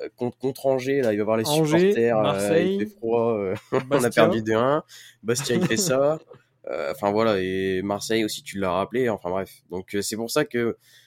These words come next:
Speaker 1: moi je me suis dit, Ekitike, voilà, il, il apprend pas de ses erreurs, mais bon, au final, euh, on gagne cinq zéro, donc, euh, aucun problème, mais, euh, voilà, ap-, après, euh, la, la célébration, voilà, elle, elle fait quand même chaud au cœur quand on est supporter,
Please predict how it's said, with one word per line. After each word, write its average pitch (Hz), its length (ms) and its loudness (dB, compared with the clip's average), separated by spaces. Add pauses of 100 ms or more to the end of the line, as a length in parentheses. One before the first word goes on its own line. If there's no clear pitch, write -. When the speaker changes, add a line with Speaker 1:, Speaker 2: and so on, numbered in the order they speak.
(160)
Speaker 1:
moi 131 140 2
je 123 80 0
me 120 40 0
suis 110 160 -6
dit, 127 140 -2
Ekitike, 127 560 -4
voilà, 117 240 0
il, 92 260 -6
il 104 120 -4
apprend 110 180 -6
pas 110 140 -4
de 110 40 -10
ses 98 260 -6
erreurs, 90 300 -2
mais 82 120 -6
bon, 90 160 -8
au 80 40 -12
final, 98 380 -2
euh, 87 160 -6 (400)
on 92 60 -12
gagne 104 160 0
cinq 120 180 0
zéro, 117 380 0
donc, 95 280 -6
euh, 98 200 0
aucun 95 320 -4
problème, 110 400 -2
mais, 90 200 -4 (100)
euh, 85 60 -8
voilà, 107 280 0
ap-, - 120 -2
après, 120 280 2
euh, 104 100 2
la, 87 320 0
la 87 120 -4
célébration, 95 600 -4
voilà, 95 380 -2
elle, 76 260 -6
elle 73 80 -8
fait - 140 -16
quand 98 100 -6
même 92 100 -2
chaud 98 200 -4
au 95 60 -2
cœur 117 180 -6
quand - 180 -18
on 90 60 -6
est 92 60 -4
supporter, 101 600 -6